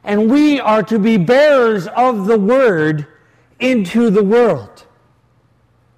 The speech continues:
This past Friday, Deacon Susie and I,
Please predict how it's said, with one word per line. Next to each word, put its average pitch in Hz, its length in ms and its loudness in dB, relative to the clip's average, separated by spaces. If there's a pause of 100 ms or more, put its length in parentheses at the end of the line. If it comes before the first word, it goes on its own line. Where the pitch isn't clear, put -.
(2750)
This 190 280 -2
past 190 580 -6
Friday, 139 800 -4 (2250)
Deacon 202 480 -2
Susie 196 680 0
and 147 140 -4
I, 139 540 0